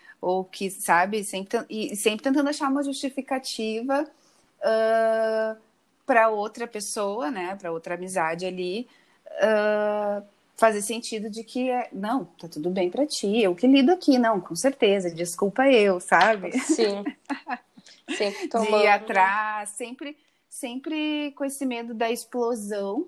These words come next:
Speaker 1: né?
Speaker 2: Sim.
Speaker 1: Então eu ia baixando a... não é baixando a cabeça, mas eu ia ficando passiva e, e relevando, sabe? Pra mim, é, era um nível de,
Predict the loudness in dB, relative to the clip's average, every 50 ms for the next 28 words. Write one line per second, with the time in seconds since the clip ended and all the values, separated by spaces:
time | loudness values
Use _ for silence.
0 | -8 _ -12 -10 -8 -6 -6 -6 -4 -6 -8 -10 _ _ _ _ _ _ _ -14
1 | -12 -6 -6 -4 -4 0 2 2 2 4 2 0 2 4 2 4 4 4 2 2
2 | 0 -4 -4 -2 -2 0 2 2 0 0 -4 -6 -4 -4 -2 0 -2 -2 0 0
3 | 0 0 0 -2 -2 -2 -2 -2 -4 -6 -8 -6 -2 -2 -4 -4 -4 _ -6 -4
4 | -4 -4 -2 -2 -2 -2 -4 -6 -6 -6 -6 -6 -4 -2 -2 0 0 0 -2 -2
5 | -4 -4 -6 -10 _ _ _ _ _ _ -4 0 2 4 4 4 4 2 2 4
6 | 4 4 4 6 4 4 2 0 -2 -6 -8 -10 -12 -8 -6 -4 -2 -2 -2 -4
7 | -6 -8 -6 -4 -4 -2 -2 -2 -2 -2 -4 -4 -6 -6 -10 -12 _ _ _ _
8 | _ _ _ _ _ _ _ _ _ _ _ _ _ _ -2 2 2 4 4 6
9 | 6 4 4 2 -4 -4 -4 -4 -4 -4 -2 -2 -2 -2 -2 -4 -4 -4 -4 -2
10 | -2 -2 -2 -2 -2 -4 -4 -6